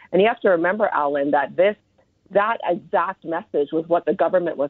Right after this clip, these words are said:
peddling in twenty fifteen when they said they wanted to be bold, transformative, government done differently, sunny ways. This was supposed to be something. This was supposed to be a government that was, what was going against the grain. So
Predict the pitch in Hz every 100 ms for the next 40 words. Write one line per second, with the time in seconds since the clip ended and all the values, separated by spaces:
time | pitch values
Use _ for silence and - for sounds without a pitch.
0 | - 180 180 170 147 143 143 - 165 151
1 | - 147 196 196 165 151 147 - 190 185
2 | 147 151 151 151 156 139 147 143 147 -
3 | 156 143 - 151 151 143 139 160 147 151
4 | 139 139 147 - 139 - - 135 - -
5 | - _ - 180 170 160 160 156 160 175
6 | 180 175 180 208 - 185 339 - 208 156
7 | 151 165 143 - 135 135 175 185 - 247
8 | - 294 190 175 156 156 147 135 _ -
9 | - 151 156 160 160 - - - 170 170
10 | - 185 165 156 - 160 147 - 156 165
11 | 143 131 90 - _ _ _ _ _ _
12 | 208 196 175 165